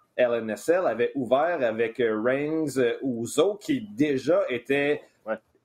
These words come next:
Speaker 1: excellent, là. J'a-, j'allais dire phénoménal, peut-être que j'exagérais un peu, mais c'était vraiment un excellent match, encore une fois, d'un point de vue de storytelling. Puis là, je me suis dit, «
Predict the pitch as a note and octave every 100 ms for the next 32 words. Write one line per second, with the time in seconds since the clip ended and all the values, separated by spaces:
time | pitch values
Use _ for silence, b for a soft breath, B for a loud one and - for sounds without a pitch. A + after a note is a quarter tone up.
0 | - A3 A3+ - - C#3+ A#2 B2 F3+ F3+
1 | C3 B2 A2 B2 B2 D#3+ D#3 D3+ C3+ C3
2 | B2+ C#3 C#3 B2+ B2+ C3+ A#2+ A2+ G#2+ B2
3 | A#2 B2 A#2 B2 A2 C#3+ E3+ A#2 A#2+ A#2
4 | C3+ E3+ A2+ G2+ A2+ D#3+ F#3 - D3 B2+
5 | A2+ C#3 - B2 A#2+ A2 D#3 B2 - A2
6 | A#2 D3 A2+ - A#2+ B2 A#2+ G2 C#3 F#3
7 | - A#2+ B2 - C3+ D3+